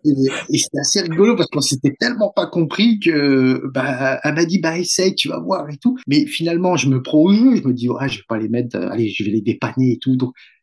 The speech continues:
mais c'est un, c'est un spectacle d'une heure, une heure quinze, tu vois, c'est une comédie musicale, le bordel, <laughs> tu vois, c'est pas un show, tu vois.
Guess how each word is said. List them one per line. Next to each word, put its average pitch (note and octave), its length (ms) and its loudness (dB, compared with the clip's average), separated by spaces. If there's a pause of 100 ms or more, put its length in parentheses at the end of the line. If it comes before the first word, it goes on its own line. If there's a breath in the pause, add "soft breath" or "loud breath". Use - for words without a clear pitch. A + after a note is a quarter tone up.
mais A#2+ 200 -4 (240)
c'est - 160 -4
un, A#2+ 80 -4
c'est - 260 -2
un A#2+ 360 0
spectacle C3+ 680 0
d'une A#2+ 300 2
heure, C#3 240 -2 (320)
une E3 160 4
heure - 240 -4
quinze, E3 500 -2
tu C3 80 -4
vois, D3+ 80 2
c'est D3 160 -2
une B2 160 2
comédie D#3 500 2
musicale, E3 560 0
le C3 140 6
bordel, B2 420 -2
<laughs> - 0 -
tu - 160 -2
vois, F#3+ 120 2
c'est C3+ 220 0
pas A#2+ 100 -4
un C#3 120 -2
show, - 380 -2
tu - 100 -8
vois. C3 360 -8